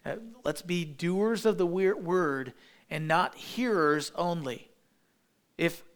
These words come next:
if Noah receives the word, hears it, but doesn't do anything about it, uh, what does it gain him?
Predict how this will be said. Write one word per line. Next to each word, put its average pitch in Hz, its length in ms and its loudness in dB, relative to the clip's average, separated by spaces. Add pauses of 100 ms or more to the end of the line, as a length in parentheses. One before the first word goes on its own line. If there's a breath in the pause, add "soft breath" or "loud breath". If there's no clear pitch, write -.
if 175 240 0
Noah 233 320 8
receives 240 540 0
the 202 100 2
word, 139 540 0 (500 soft breath)
hears 247 540 2
it, 160 160 -2
but 180 100 -4
doesn't 214 260 4
do 214 200 6
anything 202 340 0
about 151 380 6
it, 226 160 -2 (680 soft breath)
uh, - 120 -4
what 190 180 2
does 208 140 2
it 233 60 2
gain 208 300 2
him? 139 240 0